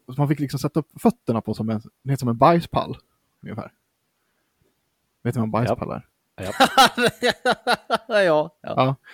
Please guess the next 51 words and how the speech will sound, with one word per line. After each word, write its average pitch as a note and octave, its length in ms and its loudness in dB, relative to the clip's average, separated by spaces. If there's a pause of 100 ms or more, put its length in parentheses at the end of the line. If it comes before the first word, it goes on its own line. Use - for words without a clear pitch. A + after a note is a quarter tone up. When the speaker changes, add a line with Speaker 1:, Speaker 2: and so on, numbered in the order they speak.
(220)
Speaker 1:
Ja, D3+ 160 6
vi D#3 100 6
sätter E3 180 4
upp, - 140 4
och F3 340 -2
jag E3 280 10 (220)
har D#3 200 6
ju C3+ 80 8
lite C#3+ 200 4
svårt C3+ 200 0
att A2 60 -4
sitta - 160 0
Speaker 3:
Jag C#3 80 0
tror C#3+ 180 4
Speaker 1:
i - 20 0
den B2 120 0
Speaker 3:
inte A#2+ 100 2
Speaker 1:
där A2+ 40 2
ställningen. A#2+ 240 4
Speaker 3:
facknamnet A2+ 540 -2
är G2+ 200 -4
bajspall A#2+ 840 -4
i - 40 -12
och - 40 -18
för - 80 -14
sig, - 200 -2
Speaker 1:
Ah, B2 140 0
okej. - 120 -8
Speaker 3:
men, - 100 -16 (520)
ja. C#3 160 -6 (300)
Speaker 1:
Ja, C#3 220 6
okej. A#2+ 200 -2 (100)
Man C#3 140 2
fick C#3 80 0
sätta D3+ 160 2
upp - 160 0
fötterna A#2 420 -2
på A2+ 100 -6
en A2 80 -2
pall. A#2 360 -4 (380)
Speaker 3:
Ja. A2+ 200 4
Speaker 1:
Som B2+ 140 -2
en A#2+ 60 -4
lite F#2+ 140 4
Speaker 2:
Avföringssittdon. F#2 800 -6 (340)
Speaker 1:
Ja, E3 140 6
Speaker 3:
Ja. C3+ 60 6
Speaker 1:
precis. B2 400 -4
Och B2 220 -4
jag... C#3 280 6 (180)
Eh, A2 300 -2